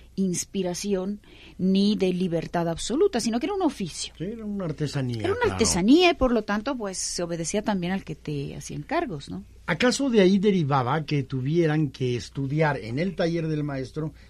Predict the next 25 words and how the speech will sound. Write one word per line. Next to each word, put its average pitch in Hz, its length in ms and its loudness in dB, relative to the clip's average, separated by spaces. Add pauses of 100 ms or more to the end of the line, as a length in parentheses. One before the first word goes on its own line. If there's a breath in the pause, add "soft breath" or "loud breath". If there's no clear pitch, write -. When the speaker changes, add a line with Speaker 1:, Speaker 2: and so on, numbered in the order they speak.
Speaker 2:
tan 143 200 -2
concienzudamente? 143 1080 -2 (720 soft breath)
¿Acaso 165 440 -2
de 233 100 6
ahí 220 140 4
derivaba, 175 560 0
como 139 400 -4
dice 156 640 -4 (380 soft breath)
el 123 260 -10
italiano, 131 800 -4 (180)
ese 143 240 -8
italiano 123 720 -8
renegado 117 440 -10
y 127 60 -6
después 113 380 -14
cristiano 113 600 -14
que 110 140 -16
se 113 140 -16
llamó, 110 340 -16
¿cómo? 202 300 -6 (180)
Speaker 1:
Papini. 170 380 -10 (200 loud breath)
Speaker 2:
Papini, 120 520 -2 (840 soft breath)
eh, 160 300 4 (100)
que 165 800 4 (920)
celebra 180 720 4